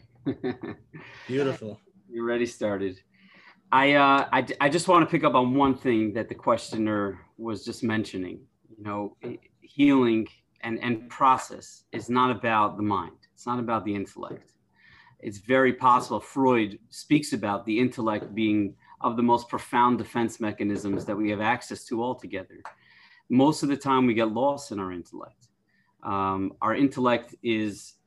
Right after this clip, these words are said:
Speaker 1: profoundly removed from our soul, from our spirit, from our emotion.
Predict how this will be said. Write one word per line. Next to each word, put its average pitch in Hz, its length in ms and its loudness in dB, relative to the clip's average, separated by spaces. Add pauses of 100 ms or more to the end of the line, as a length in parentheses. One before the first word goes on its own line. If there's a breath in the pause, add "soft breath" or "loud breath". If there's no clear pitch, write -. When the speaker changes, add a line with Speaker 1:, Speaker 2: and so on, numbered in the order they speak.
(320)
Speaker 1:
profoundly 139 580 4
removed 113 600 0
from 113 280 -4
our 104 100 -2
soul, 113 440 -6
from 95 260 -8
our 92 80 -6
spirit, 107 480 -4
from 98 240 -8
our 92 140 -6
emotion. 98 640 -8